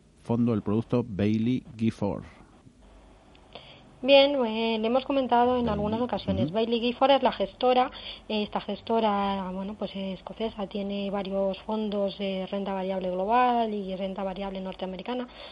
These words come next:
Speaker 2: La verdad es que están muy centrados en lo que es el mercado americano, en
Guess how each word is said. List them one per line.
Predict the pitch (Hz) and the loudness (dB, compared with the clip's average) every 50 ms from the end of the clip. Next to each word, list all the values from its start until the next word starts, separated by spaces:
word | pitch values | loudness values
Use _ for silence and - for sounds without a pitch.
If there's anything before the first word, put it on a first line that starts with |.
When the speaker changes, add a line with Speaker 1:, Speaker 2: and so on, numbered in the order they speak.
| - - - | -18 -8 -4
Speaker 2:
La | 208 | -4
verdad | 190 185 185 180 - | -2 -2 -2 -4 -6
es | 190 - - | -8 -8 -10
que | - 202 190 185 - - - - | -10 -8 -8 -8 -10 -12 -16 -12
están | - - 220 220 220 208 202 | -4 -2 0 0 0 0 -2
muy | 202 202 202 202 202 202 202 202 208 214 214 214 208 - - - - - - - | -4 -4 -4 -4 -6 -6 -6 -4 -4 -2 -2 -2 -4 -6 -10 -16 -20 -20 -12 -8
centrados | - 202 185 180 - - 226 240 247 247 220 196 - | -8 -6 -6 -6 -2 2 4 4 4 4 2 -2 -4
en | - 180 180 185 180 180 185 | -6 -6 -4 -6 -6 -6 -8
lo | 185 180 | -8 -8
que | - 196 | -8 -10
es | 190 - - | -10 -8 -6
el | 208 208 202 190 190 | -6 -4 -4 -4 -4
mercado | 190 196 190 196 - 196 202 208 202 | -6 -6 -6 -8 -8 -6 -4 -4 -4
americano, | 196 196 196 196 196 - - 220 233 233 233 220 214 - - - - - - - - | -4 -4 -4 -6 -6 -6 -6 -4 -4 -4 -4 -6 -8 -10 -14 -20 -20 -20 -20 -10 -6
en | 233 202 202 196 196 196 190 185 180 185 180 170 - - | -4 -4 -2 -2 -4 -4 -4 -6 -6 -8 -10 -12 -14 -16